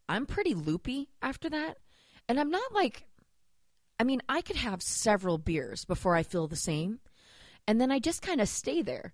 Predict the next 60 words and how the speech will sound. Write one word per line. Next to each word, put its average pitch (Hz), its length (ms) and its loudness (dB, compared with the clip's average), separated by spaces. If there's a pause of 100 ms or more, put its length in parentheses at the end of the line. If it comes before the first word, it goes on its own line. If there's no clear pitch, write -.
(120)
until 247 260 0
I 247 60 4
get 233 180 -2
into 208 140 -4
the 185 100 -4
second 202 380 -2
bottle 190 420 -2 (200)
<laughs> - 160 -2
of 370 260 -6
wine. 359 240 -6 (320)
And 208 180 0
then 202 340 4
it 180 120 0
starts 160 280 -2
to 160 60 -8
get 147 140 -2
a - 20 -2
little 143 220 -4
crazy. - 320 -8 (340)
But, 190 180 4
like, 160 420 0 (840)
there's 196 220 0
something 294 300 -2
about 196 340 2
wine, 185 320 0
like, 143 300 -2 (360)
it, 175 160 -4
it 180 140 2
just 214 220 0
hits 269 220 2
me. 226 60 0
And 190 100 -2
I've, 208 100 0
t-, 226 220 0
I've 202 120 2
talked 254 240 2
to 285 80 2
other 202 140 2
people 180 280 -2
who 175 60 2
have 165 180 2
the 165 80 -4
same 160 260 -4
sort 156 180 -8
of 151 80 -8
a 147 40 -6
thing. 147 300 -6 (320)
But - 140 0
so 247 120 4
we 240 120 0
did 285 160 0
a 302 60 0
tasting 185 600 -2
first. 156 420 -2
Like, 175 140 -4
we 180 80 -2
did 180 260 0 (160)
a, 165 60 0
uh, 156 300 2
um, - 320 -4